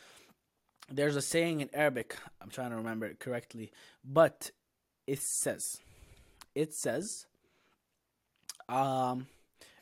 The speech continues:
"الجنة تحت أقدا-، تحت أقدام الأمهات." Meaning, meaning, heaven is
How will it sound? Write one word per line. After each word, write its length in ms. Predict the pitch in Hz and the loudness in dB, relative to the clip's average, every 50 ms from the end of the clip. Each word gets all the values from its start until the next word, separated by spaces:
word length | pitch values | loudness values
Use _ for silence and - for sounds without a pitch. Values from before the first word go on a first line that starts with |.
| _ _ _ | _ _ _
"الجنة 680 | 135 135 127 123 120 147 156 165 160 160 170 190 220 190 - _ _ _ | -2 -2 -2 -2 2 2 2 4 4 2 0 0 -2 -4 -10 _ _ _
تحت 360 | - 165 - - - 120 117 | 0 0 0 -2 -8 -10 -12
أقدا-، 460 | - - - - - - - 131 131 - - - _ _ | -12 -12 -14 -16 -12 -8 -8 -8 -8 -8 -14 -20 _ _
تحت 300 | - 214 208 - - - | 8 8 8 8 0 -4
أقدام 440 | - 120 - - - 151 151 147 143 | -6 -6 -6 -4 -2 0 0 0 -2
الأمهات." 480 | 139 123 131 127 113 104 - - - - _ - - - - _ _ | -4 -6 -6 -6 -6 -8 -10 -14 -18 -20 _ -20 -20 -20 -20 _ _
Meaning, 400 | 156 190 196 156 113 95 76 71 - - - _ _ _ _ _ _ _ _ _ _ _ _ - | 2 4 4 4 2 0 -6 -12 -18 -20 -20 _ _ _ _ _ _ _ _ _ _ _ _ -4
meaning, 560 | 143 175 226 233 202 165 127 104 90 85 - - - _ _ _ _ _ _ _ _ _ _ _ _ _ _ _ _ _ _ _ _ _ _ | 0 2 4 4 4 2 0 -2 -6 -12 -16 -20 -20 _ _ _ _ _ _ _ _ _ _ _ _ _ _ _ _ _ _ _ _ _ _
heaven 680 | _ - - - 247 269 214 196 190 147 120 104 101 120 - _ _ _ _ _ _ | _ 0 10 10 10 12 12 6 4 4 2 -2 -8 -12 -18 _ _ _ _ _ _
is 160 | - 127 123 | -10 -10 -10